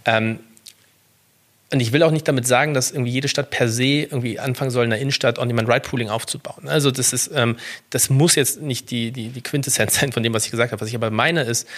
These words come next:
man solle bei solchen Vorhaben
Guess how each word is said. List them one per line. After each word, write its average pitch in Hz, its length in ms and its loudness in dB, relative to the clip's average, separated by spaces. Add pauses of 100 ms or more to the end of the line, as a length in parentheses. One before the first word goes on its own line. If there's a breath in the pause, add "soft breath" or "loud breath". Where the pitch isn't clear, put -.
(440 loud breath)
man 113 160 0
solle 143 360 4 (480)
bei 113 240 2
solchen 113 300 -2
Vorhaben 127 500 4